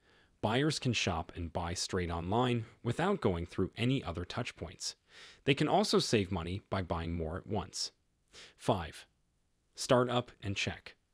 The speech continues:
Don't think that your content marketing or other activities are the only things you can do.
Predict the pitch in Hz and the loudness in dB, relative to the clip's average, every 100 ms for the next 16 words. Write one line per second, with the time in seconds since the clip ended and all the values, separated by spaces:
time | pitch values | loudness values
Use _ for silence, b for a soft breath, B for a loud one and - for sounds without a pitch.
0 | _ _ B B B 147 214 202 170 135 | _ _ B B B 6 6 6 4 4
1 | 113 95 - - 143 139 107 104 95 - | 2 2 0 4 4 4 2 2 2 2
2 | 95 92 - 104 - 127 151 113 85 - | -2 -4 -4 -4 2 4 6 4 0 -6
3 | 82 85 90 - 98 92 - 101 110 104 | -6 -4 -6 -4 -4 -4 -2 -2 0 -2
4 | - 90 85 85 - 87 85 - | -2 -6 -4 -6 -8 -8 -8 -10